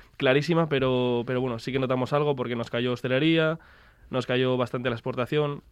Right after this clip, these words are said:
porque realmente, bueno, ven-, vendemos a países de, de nuestro entorno directo, de, de Occidente, que están, pues, más o menos como España, tanto México como Estados Unidos, como Italia, como Francia,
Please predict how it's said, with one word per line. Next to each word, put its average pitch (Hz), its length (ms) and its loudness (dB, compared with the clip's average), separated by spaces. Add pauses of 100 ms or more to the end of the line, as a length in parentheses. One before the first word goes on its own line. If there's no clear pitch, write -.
(680)
porque 127 260 -2
realmente, 123 400 -2
bueno, 123 200 -4
ven-, 113 200 -10
vendemos 127 380 -2
a 131 60 -4
países 127 360 -4
de, 123 400 -4 (460)
de 127 140 -2
nuestro 127 240 -4
entorno 135 260 0
directo, 147 500 0
de, 123 580 -4 (200)
de 131 120 -6
Occidente, 139 420 -4 (640)
que - 100 -4
están, 123 400 -2
pues, 117 160 -6
más 127 140 -2
o 135 60 -4
menos 127 160 -2
como 117 140 -4
España, 113 340 -4 (240)
tanto 117 240 -2
México 127 400 -4
como 117 100 -6
Estados 123 260 -4
Unidos, 135 360 -2
como 120 180 -4
Italia, 131 320 0
como 120 180 -4
Francia, 135 440 -4